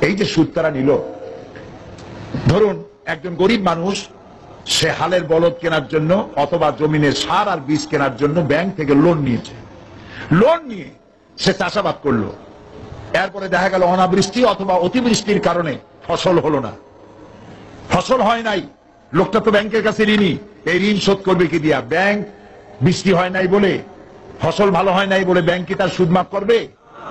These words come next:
করবে না। তখন গরিব লোকটা কি করবে? তার বইয়ের সোনার শেষ বালা, শেষ চুরি গাছা, মায়ের চুরি গাছা, হালের বলদ জোড়া বিক্রি করে সুদের টাকা পরিশোধ করতে হবে, ঠিক কিনা? তাহলে গরিবের টাকা ব্যাংকে জমা হলো, ব্যাংকে টাকা রাখছিল কারা?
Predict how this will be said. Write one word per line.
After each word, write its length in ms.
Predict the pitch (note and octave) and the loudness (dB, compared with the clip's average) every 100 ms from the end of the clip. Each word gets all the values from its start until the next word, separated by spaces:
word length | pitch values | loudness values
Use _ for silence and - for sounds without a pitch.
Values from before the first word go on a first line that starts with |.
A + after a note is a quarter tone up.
| - | -2
করবে 260 | F3 D#3 | 0 0
না। 80 | C#3 | -2
তখন 260 | C3+ E3+ F#3 | 0 0 2
গরিব 220 | F#3 F#3+ | 4 4
লোকটা 240 | F#3+ - | 2 0
কি 120 | G3 G#3 | 0 2
করবে? 320 | A3 A#3+ F4 - - _ | 4 2 0 -6 -20 _
তার 200 | D#3 E3 | -4 -4
বইয়ের 460 | C#3 E3+ F#3 E3+ D3 | -2 2 2 2 0
সোনার 400 | - E3+ E3 D3 | 0 2 2 0
শেষ 560 | C3+ E3 F3 E3+ - | -2 0 2 2 0
বালা, 420 | C#3 D#3+ D#3 C3 - - - | 0 0 0 -2 -6 -18 -8
শেষ 440 | - D#3+ D#3+ - | -2 0 -2 0
চুরি 220 | E3 D#3+ | 2 2
গাছা, 460 | D3+ - C#3 A2+ F#2 - - - C3+ | 0 -2 -2 -2 -4 -12 -14 -4 0
মায়ের 380 | E3+ G3 F3+ | 2 2 0
চুরি 240 | D#3 F3 E3 | 0 2 4
গাছা, 440 | D#3+ D#3 D3 A2 - - - | 2 0 -2 -4 -10 -10 -4
হালের 360 | D#3 F#3+ G3 | -2 2 2
বলদ 540 | F#3+ C4+ D#4+ B3+ G3+ C4 | 2 4 4 2 -2 2
জোড়া 240 | B3 G3 | 4 2
বিক্রি 500 | D#3 C#4 - E4 E4 | 2 -2 0 0 2
করে 340 | D4 C4+ G3 A#2+ - _ | 4 2 2 -6 -20 _
সুদের 300 | - G3 F#3 E3+ | -2 2 2 0
টাকা 260 | F3+ E3 D3 | -6 -4 -4
পরিশোধ 380 | D3 E3+ D#3+ D3 | -2 0 0 0
করতে 280 | D3 C3+ B2+ | -2 -2 -2
হবে, 180 | B2+ | -2
ঠিক 180 | A#2 F#3+ | -2 0
কিনা? 260 | F#3 D3 - - - - - - - | 0 -2 -4 -8 0 2 4 4 2
তাহলে 200 | F3 F#3+ | 0 -2
গরিবের 360 | F#3+ G3 G3 | 0 0 0
টাকা 240 | G3+ - F#3 | -2 -4 -4
ব্যাংকে 280 | F#3+ G3+ | -4 0
জমা 220 | G3+ G#3 G3+ | 2 4 4
হলো, 260 | A#3+ C#4 - - | 4 2 -2 -10
ব্যাংকে 240 | E3+ F#3 G3+ | -6 -4 -2
টাকা 200 | F#3+ G#3 | 0 -2
রাখছিল 280 | G3+ A#3 A#3 | 0 0 2
কারা? 320 | A3+ C4+ | 2 2